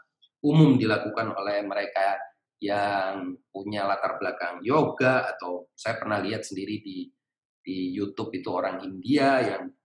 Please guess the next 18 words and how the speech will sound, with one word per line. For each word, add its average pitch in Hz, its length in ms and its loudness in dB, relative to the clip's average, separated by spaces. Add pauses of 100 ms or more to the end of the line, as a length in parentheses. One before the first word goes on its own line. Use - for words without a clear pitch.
(160)
melatih 113 600 4 (120)
matanya 104 440 -2
untuk 95 280 -10
melihat, 95 400 -10 (640)
eh, 98 240 0
terang 101 640 2
atau 90 320 -6
cahaya 95 480 0
matahari. 139 800 0 (800)
Yang 120 200 2 (120)
disebut 131 320 0
oleh 123 240 4
Imam 113 200 -2
Khomeini, 107 440 -2
latihan-latihan 110 720 0
fisik - 400 -12
itu 98 80 -8
sia-sia. 92 800 -4